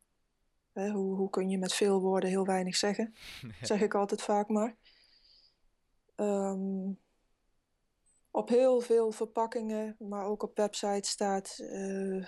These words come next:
Speaker 1: "Wij gebruiken geen conserveringsstoffen, geen kleurstoffen." Maar dan draai je die verpakking om en dan, ehm, kan ik niet anders constateren dan dat het er gewoon in zit.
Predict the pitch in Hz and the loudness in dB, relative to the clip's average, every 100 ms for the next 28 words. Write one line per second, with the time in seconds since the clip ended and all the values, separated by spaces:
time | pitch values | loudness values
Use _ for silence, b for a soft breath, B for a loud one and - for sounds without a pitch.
0 | B - 196 190 190 185 185 202 - 247 | B -2 2 2 2 2 2 2 2 4
1 | 240 226 208 202 202 214 202 - 208 - | 4 0 0 2 4 4 2 0 -2 0
2 | 202 233 226 208 202 - 202 - 202 196 | 0 2 4 2 0 -4 -6 -4 -8 -8
3 | b b b b b b b b b - | b b b b b b b b b -20
4 | - - - _ _ _ 202 196 196 196 | -20 -20 -20 _ _ _ 0 2 2 2
5 | 202 202 196 196 202 202 202 196 190 214 | 2 2 2 2 -2 -2 -2 -2 -4 -2
6 | 202 196 196 190 185 185 190 190 190 185 | -2 -2 -4 -4 -4 -6 -4 -4 -4 -4
7 | 190 - _ _ - _ - _ - - | -6 -10 _ _ -20 _ -20 _ -10 -8
8 | 185 202 196 185 185 185 - 190 - 190 | -8 -8 -8 -8 -8 -10 -8 -8 -8 -10
9 | 180 180 180 180 175 180 190 185 185 185 | -10 -8 -8 -6 -4 -2 -4 -2 -2 0
10 | 220 214 180 196 - | 4 4 2 -2 -6